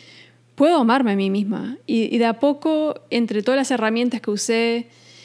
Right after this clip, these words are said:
eh, videos que miré, libros que leí, realmente escribir mucho. Para mí eso me, me hizo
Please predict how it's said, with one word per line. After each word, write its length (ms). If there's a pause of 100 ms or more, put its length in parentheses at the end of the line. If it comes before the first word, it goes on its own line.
(300)
eh, 120
videos 500
que 120
miré, 800
libros 520
que 140
leí, 680 (340)
realmente 580
escribir 520
mucho. 340
Para 160
mí 100
eso 180
me, 380
me 100
hizo 460